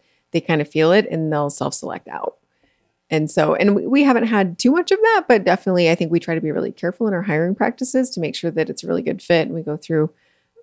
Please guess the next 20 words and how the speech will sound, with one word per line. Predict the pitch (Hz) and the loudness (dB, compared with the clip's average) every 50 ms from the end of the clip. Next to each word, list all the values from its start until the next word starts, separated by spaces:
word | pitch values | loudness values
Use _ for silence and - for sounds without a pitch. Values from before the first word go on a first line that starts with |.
| _ _ - _ _ - | _ _ -20 _ _ -12
a | - | -12
pretty | - - - 165 160 | -12 -8 -6 -6 -6
long, | 156 151 151 147 147 151 151 156 160 _ _ _ _ - | -4 -4 -4 -4 -4 -4 -6 -8 -10 _ _ _ _ -8
you | - 190 | -6 -4
know, | 190 - - | -4 -2 0
interview | 240 277 269 247 247 240 | 2 2 4 4 2 0
process, | - 220 208 208 208 - 190 180 180 180 - | 2 2 2 2 2 2 0 0 0 0 -4
and | 160 147 | -8 -8
we | 147 143 _ _ _ _ _ | -8 -8 _ _ _ _ _
do | - 202 | -12 -12
some | - - - 240 - | -10 -8 -6 -6 0
test | - 277 262 - - | 0 0 0 0 -4
projects, | 220 202 190 - 175 160 160 - - - | -4 -4 -2 -2 -4 -4 -4 -6 -6 -4
and | 165 165 | 0 2
then | 156 156 | 2 2
we, | 160 147 147 147 - - | 2 2 0 0 -4 -8
you | - - - | -6 -4 -4
know, | 131 127 151 | -2 -2 -2
and | 165 170 165 - | -2 -4 -2 0
so | 170 156 160 - | 2 2 2 0